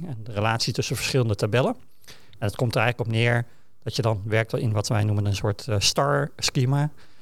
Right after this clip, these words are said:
Het zijn eigenlijk, eh, je zou kunnen zeggen, vijf, eh, tot zes tabellen. Kunnen er soms meer zijn, soms minder. Maar over het algemeen heb je één grote tabel waar allemaal kolommen in zitten met getallen.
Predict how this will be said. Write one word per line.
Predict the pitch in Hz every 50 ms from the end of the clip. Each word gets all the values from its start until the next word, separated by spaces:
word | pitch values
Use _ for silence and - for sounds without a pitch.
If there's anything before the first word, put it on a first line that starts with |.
| - - -
Het | - 113 92 - -
zijn | - 127 110
eigenlijk, | 104 113 120 127 - - 117 - - -
eh, | 123 110 107 107 110 - -
je | - 113 101
zou | 90 110 107 104
kunnen | - 110 101 98
zeggen, | 117 110 - -
vijf, | - - - 113 117 117 - -
eh, | 135 117 110 107 104 107 110 - - - - -
tot | - 117 - -
zes | - 131 - -
tabellen. | - - 98 98 117 123 127 139 139 127 - - -
Kunnen | - 104 104 104
er | 101
soms | - - 123 104 -
meer | 117 113 113 120 117 107
zijn, | 117 117 113 113 110 110 - - - - -
soms | - - - 101 92 -
minder. | 110 117 117 117 110 120 117 117 - - - - - - - - - -
Maar | 92 104
over | 110 -
het | - -
algemeen | 135 127 120 135 117 113
heb | 107 -
je | 139 -
één | - 139 147 139
grote | - - 131 123 - -
tabel | - 127 107 104 110 104 101 92 113 - - - - - - -
waar | 123 110 120 131
allemaal | 131 117 113 107 110 107 98 95 -
kolommen | - 123 113 139 135 123 104
in | 104 98
zitten | - 110 - - 101
met | 104 95 -
getallen. | - - - - 123 123 165 220 226